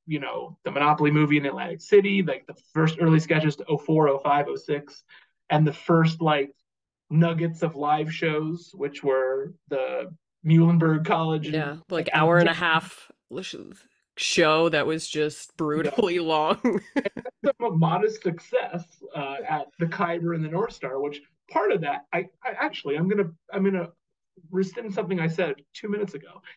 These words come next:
Speaker 1: Having a lot of people helped to sell a lot of tickets.
Speaker 2: Oh, oh, yeah, that you have a lot more friends to guilt to
Speaker 1: Well
Speaker 2: come in if you have thirteen members.
Speaker 1: Long story short, uh,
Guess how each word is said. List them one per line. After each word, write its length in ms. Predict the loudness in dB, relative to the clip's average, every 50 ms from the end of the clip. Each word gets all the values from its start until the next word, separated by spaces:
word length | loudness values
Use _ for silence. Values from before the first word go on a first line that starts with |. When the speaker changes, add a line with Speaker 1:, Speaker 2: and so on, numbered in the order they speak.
| _ _ -4
Speaker 1:
Having 180 | -2 0 2
a 40 | 4
lot 140 | 4 4 4
of 60 | 2
people 240 | -2 -4 2 4 4
helped 200 | 4 4 2 0
to 60 | -2
sell 220 | 0 2 4 6 6
a 20 |
lot 160 | 6 6 4
of 60 | 0
tickets. 560 | 0 -2 -2 -2 0 -2 -4 -4 -6 -18 -20 _ _ -18 -10 -2
Speaker 2:
Oh, 240 | 0 2 2 2 0 -2 -2
oh, 180 | -2 -2 -2 -2 -2
yeah, 240 | -4 -4 -4 -4
that 200 | -6 -6 -8 -8
you 420 | -6 -6 -6 -6 -6 -10 -14 -20 -20 _ _ -14 -10 -4
have 240 | -2 -2 0 0
a 40 | -2
lot 240 | -2 -2 -2 -2 -2
more 200 | -2 -2 -2 -2
friends 440 | -2 -4 -2 -2 -2 -2 -4 -6 -10
to 80 | -12 -10
guilt 360 | -8 -6 -6 -6 -6 -8 _ _ -16
to 140 | -10 -8 -4 -2
Speaker 1:
Well 140 | 0 0 2
Speaker 2:
come 120 | 0 0
in 360 | 0 0 2 0 0 0 -2
if 180 | -4 -6 -6 -6
you 140 | -8 -6 -4
have 280 | -4 -4 -4 -4 -4
thirteen 480 | -4 -2 -2 -2 -2 -2 -6 -4 -4 -2
members. 580 | -4 -4 -4 -4 -4 -4 -4 -6 -8 -10 -14 -18 _ _ _ _ -4 0
Speaker 1:
Long 300 | 2 2 2 0 -4 -4
story 260 | 0 2 2 2 2
short, 240 | -2 -4 -12 -18 _ -18 -18 -18 -16 -12 -4
uh, 320 | 0 2 2 2 2 0